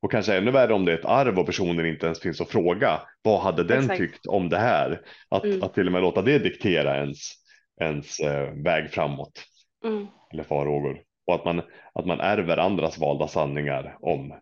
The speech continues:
Speaker 1: pengar, liksom.
Speaker 2: Ja, men också när man hamnar i oro själv, liksom,
Speaker 1: Mm.
Speaker 2: kring,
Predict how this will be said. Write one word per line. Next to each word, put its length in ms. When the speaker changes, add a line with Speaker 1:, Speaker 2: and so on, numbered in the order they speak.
Speaker 1:
pengar, 340
liksom. 320
Speaker 2:
Ja, 260
men 180
också 260
när 100
man 140
hamnar 300
i 120
oro 480
själv, 420
liksom, 420
Speaker 1:
Mm. 140
Speaker 2:
kring, 400